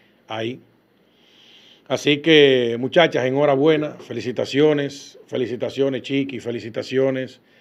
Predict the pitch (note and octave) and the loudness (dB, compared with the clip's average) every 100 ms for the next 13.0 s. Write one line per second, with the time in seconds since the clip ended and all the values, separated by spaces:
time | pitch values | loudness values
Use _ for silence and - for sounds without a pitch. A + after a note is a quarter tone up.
0 | _ _ _ _ _ C3 A#2+ A#2 B2 C3 | _ _ _ _ _ -8 -6 -2 0 2
1 | D3 C#3+ - A2+ G#2+ A2+ A#2+ B2 B2+ B2+ | 0 -4 -8 -10 -10 -6 -4 -4 -6 -6
2 | A#2 B2 C3 C3+ C#3 D3 C#3+ G#2+ G#2 G#2 | -6 -4 -4 -4 -6 -8 -10 -10 -10 -10
3 | G2 F#2 F2 F#2+ - _ A#2+ F#2+ A#2 A2+ | -12 -12 -12 -14 -16 _ -12 -8 -8 -8
4 | B2+ A2 B2 B2 B2+ A2+ B2 A#2+ A2+ A2 | -8 -6 -4 -4 -2 -2 -2 -4 -8 -6
5 | A#2+ A2+ A2 A#2 A2+ C3 D3 - _ _ | -8 -8 -8 -4 -2 0 -2 -8 _ _
6 | _ _ _ - A2+ - A2+ G#2+ B2+ D3+ | _ _ _ -12 -12 -10 -8 0 2 2
7 | E3+ F3+ - _ _ _ _ _ _ _ | 2 -2 -6 _ _ _ _ _ _ _
8 | _ _ _ _ _ _ - _ _ _ | _ _ _ _ _ _ -20 _ _ _
9 | C3+ D#3 D3 D3 - A#2+ A#2 C3 B2+ B2+ | 0 2 2 0 -2 -4 2 2 2 0
10 | C#3 C#3 C3+ C3+ _ _ - A2 G#2 G2+ | 0 0 -4 -8 _ _ -14 -10 -8 -8
11 | F#2 F#2+ - _ _ _ _ _ _ _ | -10 -14 -20 _ _ _ _ _ _ _
12 | _ - C#3 C3 C3 B2 C3 C#3+ D3 D#3+ | _ 0 2 2 -2 0 0 0 -2 -10